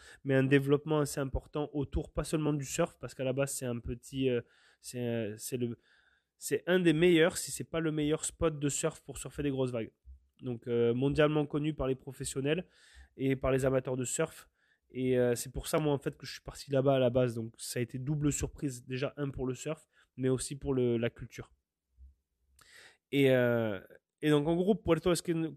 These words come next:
Escondido, comment c'est fait ? Donc, si vous voulez y aller un jour, il y a le downtown.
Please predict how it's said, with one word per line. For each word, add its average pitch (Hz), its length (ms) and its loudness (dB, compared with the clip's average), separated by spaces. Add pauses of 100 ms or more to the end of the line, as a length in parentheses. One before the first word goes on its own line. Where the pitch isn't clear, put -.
(100)
Escondido, 160 460 0
comment 147 260 0
c'est 147 160 -6
fait ? 190 280 0
Donc, 151 160 -4
si - 120 -10
vous 139 60 -8
voulez 139 180 2
y 139 60 6
aller 135 120 4
un 135 100 2
jour, 151 280 -2
il 143 60 0
y - 20 2
a 131 40 2
le 131 100 2
downtown. 131 480 -4